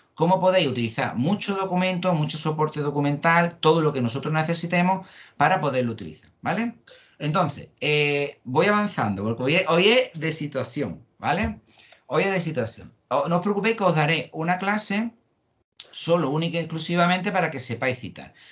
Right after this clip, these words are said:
Porque además, en la, en este caso, la uned de, la uned os pide que citéis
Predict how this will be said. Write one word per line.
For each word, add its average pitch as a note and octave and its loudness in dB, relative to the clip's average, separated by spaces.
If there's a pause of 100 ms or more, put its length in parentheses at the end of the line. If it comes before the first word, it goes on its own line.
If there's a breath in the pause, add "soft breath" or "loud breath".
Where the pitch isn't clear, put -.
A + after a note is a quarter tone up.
Porque E3+ 2
además, G#3 2
en C#3+ -2
la, A#2 0
en B2 -6
este D#3 -6
caso, G3+ -2 (400 soft breath)
la A#2+ 0
uned D3 2
de, F3+ 0
la C3+ 2
uned E3 0
os D#3 -2
pide G#3 2
que F3 2
citéis E3+ 0